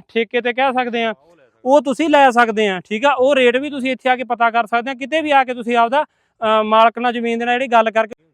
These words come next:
Speaker 1: ਹਾਂ, ਨਾਮ ਨਹੀਂ ਹੁੰਦੀ ਗੀ। ਨਾਮ ਵਾਸਤੇ ਬਾਈ ਪਹਿਲਾਂ ਜਿਹੜਾ ਆਪਣੀ ਪੇਂਡੂ ਪਿੰਡਾਂ ਦੇ ਵਿੱਚ ਆਪਾਂ ਨੂੰ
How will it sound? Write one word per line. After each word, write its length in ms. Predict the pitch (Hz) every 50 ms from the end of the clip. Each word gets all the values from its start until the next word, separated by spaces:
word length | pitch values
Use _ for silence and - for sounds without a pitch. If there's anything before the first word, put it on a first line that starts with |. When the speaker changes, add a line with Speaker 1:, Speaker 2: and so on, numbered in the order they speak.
| _ _ _ _ _ _ _ 196
Speaker 1:
ਹਾਂ, 260 | 190 185 175 170 175
ਨਾਮ 340 | 190 208 220 240 277 285 285
ਨਹੀਂ 120 | 277 254
ਹੁੰਦੀ 220 | 247 254 247 277
ਗੀ। 200 | 262 311 320 277 - _ _ _ 190
ਨਾਮ 300 | 196 208 220 240 262 269
ਵਾਸਤੇ 340 | 294 285 254 - - 285 277
ਬਾਈ 240 | 285 294 339 330 - _ _ _ _ _ _ _
ਪਹਿਲਾਂ 580 | 240 240 254 269 294 302 302 302 311 302 285 247
ਜਿਹੜਾ 420 | 226 262 262 285 294 294 302 285
ਆਪਣੀ 340 | 254 - 262 269 269 269 269
ਪੇਂਡੂ 600 | 247 - _ - 254 254 247 233 247 240 220 175 - _ _ _ _ _
ਪਿੰਡਾਂ 280 | 240 240 240 254 262
ਦੇ 80 | 262 262
ਵਿੱਚ 220 | 262 262 233 -
ਆਪਾਂ 220 | 254 247 233 262 254
ਨੂੰ 140 | 262 277